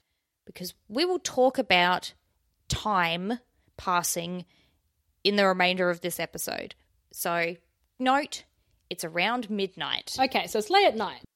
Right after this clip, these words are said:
Speaker 1: It's, it's late at night, but Sam thinks if they get to sunrise, everything will be fine.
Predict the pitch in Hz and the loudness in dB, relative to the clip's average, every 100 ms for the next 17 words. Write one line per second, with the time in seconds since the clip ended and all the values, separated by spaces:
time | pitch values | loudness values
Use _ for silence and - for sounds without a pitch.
0 | - 220 - - - _ _ _ - 226 | -4 -4 -4 -12 -20 _ _ _ -2 0
1 | 254 254 277 214 190 180 190 - _ _ | 2 2 2 0 2 2 0 -14 _ _
2 | _ - 190 - 220 233 208 185 185 - | _ -10 -6 -4 -4 -2 -2 -2 -4 -12
3 | - - - 175 - - - 208 196 196 | -14 -20 -10 -6 -4 -6 -6 -6 -4 -6
4 | 180 _ - 170 180 233 427 480 - - | -10 _ -8 -4 0 0 0 -4 -8 -12
5 | _ _ _ _ 196 180 175 180 170 180 | _ _ _ _ -2 -2 -4 -6 -6 -6
6 | - - - | -8 -12 -12